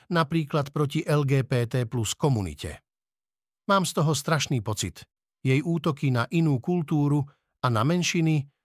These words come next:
môžeme smelo prirovnať k slovníku používanému v tridsiatych rokoch minulého storočia v Nemecku,“ myslí si. Vo vyspelých a ekonomicky úspešných krajinách je vecou cti a určitej politickej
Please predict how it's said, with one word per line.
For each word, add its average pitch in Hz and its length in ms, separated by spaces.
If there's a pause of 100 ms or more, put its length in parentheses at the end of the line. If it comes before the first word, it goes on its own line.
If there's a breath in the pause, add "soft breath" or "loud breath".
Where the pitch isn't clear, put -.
(160)
môžeme 170 400
smelo 180 320
prirovnať 147 560
k - 80
slovníku 147 640 (320 loud breath)
používanému 147 880
v 135 100
tridsiatych 143 640
rokoch 156 480
minulého 139 480
storočia 151 480
v 143 160
Nemecku,“ 107 480 (320)
myslí 101 400
si. 87 240 (880)
Vo 147 160
vyspelých 175 640
a 135 60 (100)
ekonomicky 151 640
úspešných 151 640
krajinách 151 640 (400)
je 143 160
vecou 143 320
cti 180 480 (320)
a - 160
určitej 156 560
politickej 147 580